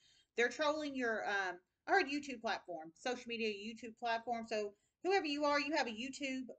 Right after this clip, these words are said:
platform with content on it. So, you know, you have, you can have a YouTube handle just to get on and view the other people's content. Um, or you can use your YouTube handle and create your own content. Whoever you are, Aquarius, if this resonates for you, I feel you can be masculine or femme.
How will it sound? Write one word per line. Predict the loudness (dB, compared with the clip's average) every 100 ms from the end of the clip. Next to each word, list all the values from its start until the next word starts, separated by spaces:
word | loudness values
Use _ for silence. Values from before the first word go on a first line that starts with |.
| _ 2
platform | 2 2 -2 -2 -2
with | -8 -6
content | -4 -4 -6 -10 -8
on | -10
it. | -10 -2
So, | -2 -2 -6 _ -6
you | 0
know, | 0
you | 0 2
have, | 0 0
you | -4
can | 0
have | 0
a | 0
YouTube | -4 -4 -6 -2
handle | -2 0 0 -2 -6 -8
just | -8 -6
to |
get | -4 -2
on | 0 0
and | -2 -4
view | -6 -2
the | -2 -2 -6 _
other | 2 2 -2
people's | -8 -10 -8 -4
content. | -2 -2 -4 -4 -4 -10 _ _ _ _
Um, | 0 0 -2 -6 -16 _ _ _ _ _ _ -2
or | 2 4 2
you | -2
can | -6 -6
use | -2 -4
your | -4
YouTube | -8 -8 -10 -4
handle | -4 -4 -6
and | -4
create | -6 -4
your | -4
own | -4 -6
content. | -8 -10 -14 -18 _ _ _ _ _ 2
Whoever | 4 4
you | 0 -2 0
are, | 2 0
Aquarius, | 0 0 2 0 -6
if | -10
this | -4
resonates | -2 -2 -2 -4 -6
for | -6
you, | -2 -2
I | -2
feel | -4
you | -6
can | -6
be | -2
masculine | 0 0 -2 -10
or | -6
femme. | -4 -4